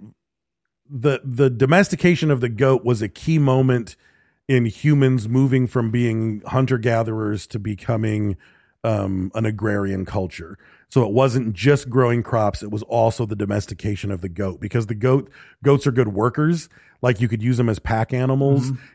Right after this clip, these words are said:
Speaker 1: In fact, one weird website that was like, "Reasons you should own a goat," one of 'em was like, it's the perfect pack animal to start with.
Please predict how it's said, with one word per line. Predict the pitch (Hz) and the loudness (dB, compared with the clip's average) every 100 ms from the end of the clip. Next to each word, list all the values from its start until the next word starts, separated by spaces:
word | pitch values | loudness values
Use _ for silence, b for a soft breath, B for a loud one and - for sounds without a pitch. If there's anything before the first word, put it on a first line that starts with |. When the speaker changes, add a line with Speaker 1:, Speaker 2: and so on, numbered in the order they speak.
| 120 | -4
Speaker 1:
In | |
fact, | 110 120 104 | 0 0 0
one | 113 123 123 107 | 0 2 0 0
weird | 120 127 117 | 0 2 2
website | 107 123 - 131 123 110 | 0 0 0 2 2 0
that | 113 | -6
was | 104 104 | -4 -4
like, | 104 98 | -4 -4
"Reasons | 92 113 120 123 101 | -4 -4 -2 -2 -2
you | 117 | -4
should | 107 113 | -4 -6
own | 120 123 | -2 0
a | 98 | -2
goat," | 98 104 123 - - B B B | -2 -2 -2 -6 -18 B B B
one | - 113 | -2 2
of | 127 | 2
'em | 113 110 | 0 0
was | 110 | -2
like, | 104 104 - | 0 -2 0
it's | 120 | -4
the | - 110 | 0 -4
perfect | - 131 - 110 - | 0 -2 0 -4 -2
pack | 123 123 - | -2 0 -2
animal | 113 117 107 | -4 -2 -2
to | 101 | -4
start | 92 - 131 104 | -6 0 0 0
with. | 107 104 101 | 0 0 -4